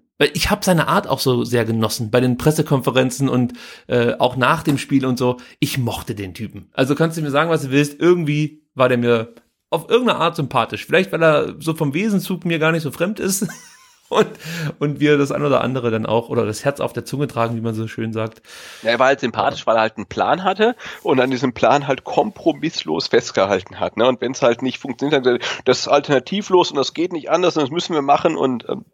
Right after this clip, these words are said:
Speaker 2: das, das, das war irgendwie schon rührig, ne? Also, da, und er hatte halt einen Plan. Und er hätte vielleicht auch funktionieren können, wenn Martin Harnik irgendwie mal aus zwei Metern das Tor trifft.
Speaker 1: Das,
Speaker 2: Und dann wäre
Speaker 1: ja.
Speaker 2: alles ganz anders gelaufen.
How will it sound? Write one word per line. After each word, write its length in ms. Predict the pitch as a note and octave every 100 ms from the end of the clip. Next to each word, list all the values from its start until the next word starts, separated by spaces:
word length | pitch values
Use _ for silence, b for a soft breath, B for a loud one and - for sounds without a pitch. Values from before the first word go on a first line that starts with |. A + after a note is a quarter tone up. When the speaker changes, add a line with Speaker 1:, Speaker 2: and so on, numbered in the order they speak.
| _ _
Speaker 2:
das, 220 | C3 C#3 B2+ B B
das, 100 | C3
das 200 | - A#2+
war 120 | - C3+
irgendwie 260 | D3 C3+
schon 180 | B2+ C3
rührig, 460 | B2+ E3+ D3+ G#2+ -
ne? 220 | A2 B2
Also, 220 | A#2+ A#2+
da, 180 | A2+ G#2+ A2+ _ C3+ _ _
und 140 | E3 C#3
er 80 | C3
hatte 180 | A#3
halt 180 | E3+ F3
einen 80 | F#3
Plan. 360 | - E3+ F#3+ B3+ _ _ _ _ _ _ -
Und 120 | A#2+
er 60 |
hätte 180 | B2+ D#3
vielleicht 400 | - C3 B2 D3+
auch 140 | B2+ -
funktionieren 560 | E3 D#3 D#3 E3 F#3+
können, 320 | G3 E3+ E3+
wenn 160 | D3+ D3+
Martin 360 | D3+ C#3+ D3+ C#3+
Harnik 360 | D3+ D#3+ -
irgendwie 340 | D#3 D#3+ D#3+ D#3+
mal 220 | B2+ D3
aus 160 | D3
zwei 160 | - E3+
Metern 240 | F3 D3
das 120 | D3+ -
Tor 200 | E3+ F3+
trifft. 320 | F3+ F3+ - - -
Speaker 1:
Das, 160 | -
Speaker 2:
Und 200 | - C#3
dann 120 | C3
wäre 240 | C#3 D3 C3
Speaker 1:
ja. 60 |
Speaker 2:
alles 200 | C3 C#3+
ganz 140 | - D3
anders 300 | C#3 F3+ F3+
gelaufen. 400 | F3+ F3 F3+